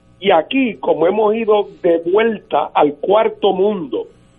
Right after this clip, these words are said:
en los últimos treinta años, de vuelta al cuarto mundo, cortesía del P N P y el Partido Popular, ah, lo que ha pasado es lo que yo he dicho y lo digo en todos los programas, porque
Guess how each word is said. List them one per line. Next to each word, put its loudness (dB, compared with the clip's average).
en 0
los 0
últimos 0
treinta 2
años, 0
de -2
vuelta 0
al 0
cuarto -2
mundo, -2
cortesía 0
del 0
P -2
N 0
P 0
y -4
el 0
Partido -4
Popular, -2
ah, 2
lo 2
que 0
ha -2
pasado 2
es 2
lo 2
que -2
yo 2
he 2
dicho 0
y -6
lo 2
digo 2
en -4
todos 2
los 0
programas, 0
porque -2